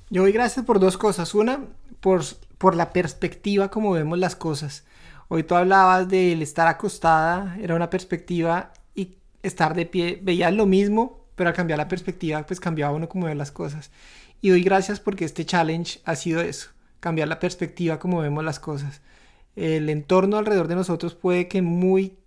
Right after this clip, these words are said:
en muchas cosas siga siendo igual, pero el, el que nosotros cambiemos nuestra perspectiva hace que veamos el entorno diferente. Andrés solo con estar acostada y con estar de pie veía a los doctores diferentes, a las enfermeras diferentes, el cuarto diferente,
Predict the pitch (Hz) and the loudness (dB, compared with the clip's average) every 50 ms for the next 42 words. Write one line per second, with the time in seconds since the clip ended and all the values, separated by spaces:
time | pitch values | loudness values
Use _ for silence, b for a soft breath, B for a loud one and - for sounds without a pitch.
0 | _ _ _ _ _ _ _ - - 185 175 - 185 170 165 175 190 196 190 208 | _ _ _ _ _ _ _ -18 -12 -12 -10 -6 -2 0 2 4 4 4 4 2
1 | 196 - - 208 185 202 190 - 196 175 175 175 - 185 180 175 170 160 165 165 | -2 -2 -2 -2 -2 -2 -2 -2 0 0 0 0 0 -2 -2 -2 -2 0 0 0
2 | 175 214 - b b b b b b b - 180 165 170 170 165 160 - - - | -2 -2 -8 b b b b b b b -6 -2 -2 0 0 -2 -2 -6 -10 -8
3 | - - 170 151 143 - 165 156 156 143 - 185 185 185 202 185 - 208 190 180 | -4 -4 -4 -4 -4 -4 -4 -4 -4 -2 0 0 0 0 -2 -6 -4 -2 -2 -2
4 | 165 156 175 180 185 185 185 - 185 175 175 160 - - 151 139 - - 180 170 | 0 -2 -2 -2 -2 -2 -2 -4 -6 -6 -6 -6 -8 -8 -12 -12 -10 -8 -6 -4
5 | 175 190 190 - - - - - - - - 170 151 - 165 - - 170 165 156 | -4 -6 -6 -10 -18 -20 -20 -20 -6 0 2 2 2 0 -4 -8 -6 -6 -4 -4
6 | 185 156 143 147 165 165 160 143 - 151 147 147 147 156 151 - 160 147 147 139 | -4 -6 -6 -8 -6 -6 -6 -6 -4 -4 -4 -4 -4 -6 -8 -8 -6 -6 -4 -4
7 | 139 143 139 - _ B B B B B B B B B B B B B B 175 | -6 -8 -10 -18 _ B B B B B B B B B B B B B B 2
8 | 170 170 170 180 190 190 - 208 196 208 202 196 214 208 190 - 165 151 156 - | 2 2 2 2 2 2 2 2 0 0 0 0 0 -2 -2 -2 -2 -4 -2 -2
9 | - 185 180 - 175 160 160 160 160 165 175 185 180 - 185 180 170 - - 143 | -2 -4 -2 0 2 2 4 4 2 2 0 -2 -4 -2 -2 -2 -2 -2 -4 -4
10 | 143 143 156 156 - 190 175 180 202 185 b b b b b b b b 160 160 | -4 -4 -4 -4 -2 0 0 0 0 -4 b b b b b b b b -4 -2
11 | 160 151 151 143 143 151 170 165 165 - - - 151 147 147 170 160 - 165 156 | 0 0 2 0 0 0 -2 -2 -4 -6 -4 -2 -2 -2 -2 -4 -4 -2 0 0
12 | 160 160 151 - 165 156 143 156 151 147 143 160 151 151 151 147 147 147 147 147 | 0 0 -2 -2 -4 -4 -4 -4 -6 -6 -6 -6 -6 -4 -4 -4 -2 -4 -4 -4
13 | 165 160 - 151 147 156 156 143 143 151 147 147 147 139 143 160 147 143 147 160 | -4 -4 -2 -2 0 0 -2 -2 -4 -6 -4 -4 -4 -4 -2 -2 -2 -2 -2 -4
14 | 160 - 165 147 151 151 151 143 - 156 151 | -4 -2 -2 0 0 -2 -2 -4 -8 -10 -12